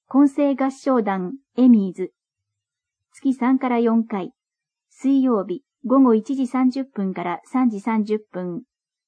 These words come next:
区民広場要などにて。問い合わせは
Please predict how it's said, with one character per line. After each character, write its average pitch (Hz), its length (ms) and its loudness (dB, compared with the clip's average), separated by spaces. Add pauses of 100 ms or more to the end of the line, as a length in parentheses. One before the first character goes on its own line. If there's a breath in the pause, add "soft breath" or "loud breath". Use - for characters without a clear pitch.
(600)
区 240 140 2
民 285 200 6
広 220 320 -2
場 185 160 -6
要 233 220 2 (100)
な 226 140 2
ど 196 100 -6
に 180 140 -8
て。 165 180 -14 (880)
問 214 160 0
い 214 60 -2
合 214 60 -2
わ 220 80 -4
せ 214 160 -8
は 185 180 -6